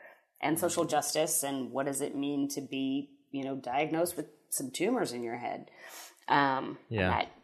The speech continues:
Speaker 1: those sort of uncertainty generator of, you know, the, the life we live. Um,
Speaker 3: Yep.
Speaker 1: so that's there. But then I also put, uh, a couple links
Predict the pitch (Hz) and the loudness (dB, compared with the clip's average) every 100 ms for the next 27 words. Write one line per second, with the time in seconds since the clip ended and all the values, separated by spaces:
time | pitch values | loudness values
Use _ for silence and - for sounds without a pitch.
0 | - 156 143 - 147 143 135 - - - | -2 0 2 2 4 2 2 -6 -12 2
1 | 185 185 180 - 202 185 185 185 160 160 | 6 6 6 6 6 4 2 2 4 4
2 | 160 156 156 151 151 147 139 - - - | 6 4 4 4 6 6 2 -4 -14 -6
3 | 156 135 127 107 - _ _ _ _ - | 0 2 2 -2 -14 _ _ _ _ -2
4 | 131 127 - _ _ _ _ _ _ _ | 0 -2 -12 _ _ _ _ _ _ _
5 | _ 135 135 131 135 127 123 131 160 - | _ -2 2 2 2 -4 0 2 2 0
6 | - - 151 143 139 135 127 - - - | -10 -4 4 6 6 4 0 -6 -16 -20
7 | - _ _ _ - 101 151 151 147 143 | -20 _ _ _ 6 10 12 12 10 6
8 | - 170 175 - - 160 151 151 214 233 | 6 10 10 10 8 12 12 12 8 10
9 | 233 233 233 247 220 220 240 214 - - | 10 10 8 6 4 6 8 8 8 2
10 | - 190 190 190 185 185 180 - 196 202 | 6 12 12 12 12 10 6 0 -2 0
11 | 180 175 165 - - | 2 2 2 0 -2